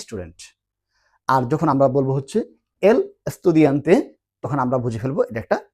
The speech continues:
ছেলে স্টুডেন্ট। আর এখানে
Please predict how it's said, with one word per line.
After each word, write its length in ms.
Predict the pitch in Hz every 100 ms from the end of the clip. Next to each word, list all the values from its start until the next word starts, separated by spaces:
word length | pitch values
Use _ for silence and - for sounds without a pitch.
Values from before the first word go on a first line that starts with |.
| _
ছেলে 460 | - - 147 220 - _ _ _
স্টুডেন্ট। 480 | - - 131 92 - - _ _ _ _ _ _ _ _ _ _ _ -
আর 260 | 143 120 - - _
এখানে 420 | 240 254 160 170